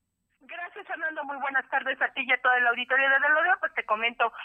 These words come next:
que José Daniel Vázquez Milán, titular de la Junta para el Cuidado de las Instituciones de la Asistencia Privada en Puebla, aseguró que la suspensión provisional otorgada a la utla no tiene efecto,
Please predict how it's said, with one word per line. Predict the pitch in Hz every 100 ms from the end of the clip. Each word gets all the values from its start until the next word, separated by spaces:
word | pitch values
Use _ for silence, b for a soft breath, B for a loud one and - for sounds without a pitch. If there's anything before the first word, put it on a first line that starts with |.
| B -
que | 233
José | 247 247
Daniel | 214 214 247 254 -
Vázquez | 233 240 - 240
Milán, | 240 247 262 -
titular | 233 226 233 240
de | 233
la | 220
Junta | 254 240 240
para | - 202
el | -
Cuidado | 208 233 240 233 B -
de | 302
las | 359 370
Instituciones | 294 254 - 202 - 220 214 196
de |
la | 180
Asistencia | - _ 208 208 226 208
Privada | 196 190 214 208
en | 202
Puebla, | - 247 196 196 B B -
aseguró | 226 240 247 269
que | 359
la | 302
suspensión | 240 202 208 196 233 226
provisional | - 208 233 202 220 214 -
otorgada | 262 - - 220 196 190
a | 180
la | 180 196
utla | 220 202 208 B -
no | 247 247
tiene | 247 233
efecto, | - 254 - -